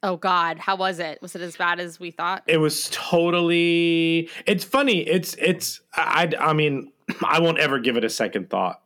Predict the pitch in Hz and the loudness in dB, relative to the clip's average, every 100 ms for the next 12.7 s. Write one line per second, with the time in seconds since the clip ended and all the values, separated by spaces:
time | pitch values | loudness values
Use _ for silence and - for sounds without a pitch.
0 | - 120 123 117 110 107 107 104 101 - | -6 0 2 2 0 0 2 2 0 -4
1 | - - 370 277 285 302 294 - 302 320 | -12 -6 0 2 4 4 4 4 6 6
2 | 349 240 240 269 262 254 233 226 214 208 | 4 2 2 4 2 0 0 4 4 4
3 | 208 208 294 226 220 226 220 302 247 - | 2 -2 0 2 2 -2 -2 0 0 0
4 | 240 208 190 220 202 226 196 202 190 175 | -2 -4 -4 -4 -2 -4 -4 -4 -4 -4
5 | 170 151 160 170 165 165 180 175 233 262 | -4 2 4 6 4 4 4 4 2 4
6 | 202 156 127 131 135 135 135 113 113 110 | 4 2 2 2 4 2 0 -2 0 2
7 | 104 - 98 110 110 98 92 - 95 92 | 2 -2 -4 -4 -2 -2 -2 -4 -4 -2
8 | 120 120 120 113 104 104 - 480 440 392 | 0 2 2 2 2 2 0 -4 -8 -12
9 | 359 339 113 113 107 101 98 _ 311 339 | -10 -2 2 2 2 -2 -6 _ -2 0
10 | 311 311 294 269 262 240 - 143 143 147 | 0 -2 -2 -4 -6 -8 -4 0 2 2
11 | 156 151 143 139 - 143 123 - - 131 | 4 4 2 0 0 2 2 0 -2 -2
12 | 120 - - 113 117 95 92 | -2 -6 -4 -2 0 0 -4